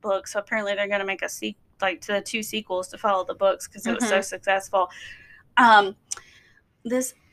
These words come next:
Speaker 1: Italian mafia man, um, he nearly dies,
Speaker 2: Mm-hmm.
Speaker 1: but he is see-, he sees this woman off in the distance, and, like, she's the last thing he sees,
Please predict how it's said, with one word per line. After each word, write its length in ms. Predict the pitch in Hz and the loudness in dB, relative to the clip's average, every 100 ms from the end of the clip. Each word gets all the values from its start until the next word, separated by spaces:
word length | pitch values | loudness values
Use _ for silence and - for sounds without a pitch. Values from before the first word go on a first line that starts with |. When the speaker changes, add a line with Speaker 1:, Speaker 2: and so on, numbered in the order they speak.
| - | 0
Speaker 1:
Italian 760 | - 269 - 294 277 285 294 277 | 2 2 0 4 6 6 6 6
mafia 480 | 233 247 - 240 | 6 2 0 -4
man, 540 | 202 190 185 196 214 240 - _ _ _ - | -4 -2 0 0 -2 -6 -10 _ _ _ 0
um, 560 | 254 214 202 196 190 - | 2 2 0 -2 -6 -10
he 220 | 220 262 | 0 4
nearly 420 | 240 247 269 311 294 | 4 4 4 6 4
dies, 840 | 226 180 160 175 208 254 - - | 6 4 4 2 0 -4 -6 -8
Speaker 2:
Mm-hmm. 400 | 220 202 196 196 269 _ _ _ - - | -8 -4 -4 -4 -6 _ _ _ -14 0
Speaker 1:
but 160 | 247 | 0
he 200 | 220 220 | 0 -4
is 120 | 214 | -4
see-, 320 | - 254 247 226 | -4 -2 0 0
he 100 | 240 | -2
sees 280 | - 262 254 | -2 -2 0
this 220 | 240 - | -2 -6
woman 540 | 196 214 233 214 196 | 0 2 4 2 2
off 260 | - 208 226 | 2 2 2
in 80 | 220 | 0
the 120 | 185 | 0
distance, 560 | 202 208 - 202 175 - | -2 -4 -2 -2 -2 0
and, 120 | 226 | 0
like, 220 | 196 165 - - - - - | 2 0 -2 -14 -20 -20 -12
she's 600 | - - 208 196 202 - | -8 -6 -4 -4 -6 -12
the 100 | - | -10
last 440 | 208 202 175 208 - | -2 4 4 2 -2
thing 200 | 208 202 | -4 -2
he 140 | 185 | -2
sees, 840 | 349 - 190 175 294 330 330 - | -4 -6 -4 -4 -4 -6 -6 -12